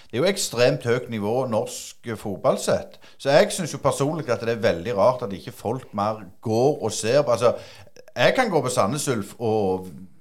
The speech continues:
og, og, og se god fotball, men, men det liksom ser ikke ut som de bryr seg om,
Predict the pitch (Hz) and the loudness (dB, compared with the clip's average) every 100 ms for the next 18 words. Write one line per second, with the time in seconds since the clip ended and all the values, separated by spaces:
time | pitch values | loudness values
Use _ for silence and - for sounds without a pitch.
0 | 95 - 117 113 - 117 - 120 - 123 | -20 -16 -12 -10 -4 -4 -4 -6 -2 0
1 | 123 110 110 - 87 - 175 175 131 131 | 0 0 -4 -4 -4 4 4 4 -2 -2
2 | 143 143 151 170 160 - 120 - 151 127 | -4 -4 -8 -8 -10 -2 -4 -2 -6 -6
3 | 117 104 135 196 - 151 85 139 | -8 -2 -2 -2 -4 -4 -2 -2